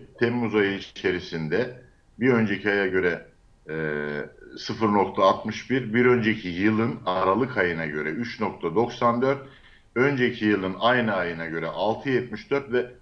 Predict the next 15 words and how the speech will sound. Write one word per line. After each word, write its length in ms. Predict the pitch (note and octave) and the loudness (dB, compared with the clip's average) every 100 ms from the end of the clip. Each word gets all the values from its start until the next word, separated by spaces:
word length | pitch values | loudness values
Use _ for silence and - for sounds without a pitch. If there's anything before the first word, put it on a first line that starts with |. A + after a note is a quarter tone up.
| - | 0
on 120 | D3 | 0
iki 180 | C#3 A2+ | 2 2
aylık 260 | G#2 F#2+ A2+ | 2 0 -4
ortalamaya 540 | A#2 A#2 G#2+ G#2 G2 | -2 -2 -2 -2 -4
göre 240 | G#2 A#2+ | -2 -2
de 60 | C#3 | -2
sekiz 340 | - B2 C3 | -2 0 2
elli 220 | A2+ G2+ C3 | 2 2 -2
üç 160 | D3+ | 2
artmış 400 | A2+ G#2+ - - | 0 0 -10 -10
vaziyette 480 | D2+ C2+ C#2 - C#2+ | -8 -6 -8 -8 -8
yüzde. 340 | C#2 C#2 C2 C2+ - - - - - - | -8 -8 -8 -8 -10 -20 -20 -20 -20 -14
Şimdi 240 | A2 A#2 A#2 | -6 -2 4
bir, 180 | C#3 A2+ | 4 4
e, 320 | A#2 A#2 | 2 2